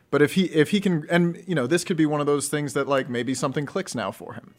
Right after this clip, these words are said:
Maybe, maybe he never would have gotten there if this didn't happen. Maybe it's one of those kind of things.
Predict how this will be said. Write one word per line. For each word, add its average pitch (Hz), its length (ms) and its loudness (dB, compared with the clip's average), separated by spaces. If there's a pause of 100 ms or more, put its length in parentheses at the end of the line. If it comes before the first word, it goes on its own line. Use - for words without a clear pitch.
(260)
Maybe, 135 400 2
maybe 143 240 2
he 135 60 -2
never 151 280 2
would 151 100 2
have 139 140 0
gotten 139 300 2
there 123 260 2
if 113 140 -4
this 143 180 -4
didn't 127 180 -2
happen. 123 380 -4
Maybe 110 200 -6
it's 113 140 -6
one 131 120 -4
of 127 80 -2
those 127 240 0
kind 123 180 -2
of 117 100 -6
things. - 320 -12